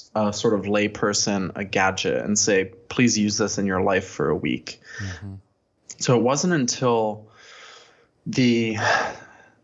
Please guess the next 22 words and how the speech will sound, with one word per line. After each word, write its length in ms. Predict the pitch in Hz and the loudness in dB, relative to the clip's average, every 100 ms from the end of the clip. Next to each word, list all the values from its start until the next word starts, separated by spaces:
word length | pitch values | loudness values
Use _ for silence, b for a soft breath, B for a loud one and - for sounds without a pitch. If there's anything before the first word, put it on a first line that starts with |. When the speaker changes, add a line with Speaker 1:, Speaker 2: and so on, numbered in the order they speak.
| _ - | _ -2
Speaker 1:
summer 500 | - - 135 139 127 | 2 2 4 4 2
of 100 | 110 | 0
two 180 | - 120 | -2 0
thousand 360 | 117 107 101 101 | 0 0 -2 -4
fifteen 800 | - 117 - - 104 98 92 104 - | -4 -4 -2 -2 -2 -2 -6 -8 0
that 240 | 104 - | 0 2
we 220 | 110 113 | 0 -2
had 580 | 107 113 104 104 95 101 - | 0 0 2 2 0 -4 -10
a 40 | |
prototype 680 | - - 120 113 - 107 107 | -8 0 2 2 0 -2 -2
that 140 | 95 | -4
was 180 | 98 98 | -4 -2
robust 440 | 110 110 143 151 147 | -2 2 2 2 -2
enough 300 | 135 123 - | -2 -4 -4
that 100 | 98 | -4
we 220 | 117 117 | -4 -6
could 260 | - 113 | -2 -2
send 280 | - 107 107 | 0 -2 0
it 80 | 101 | -2
into 240 | 104 - | -4 -4
the 120 | 104 98 | -4 -6
field. 540 | - 104 117 151 | -2 2 2 2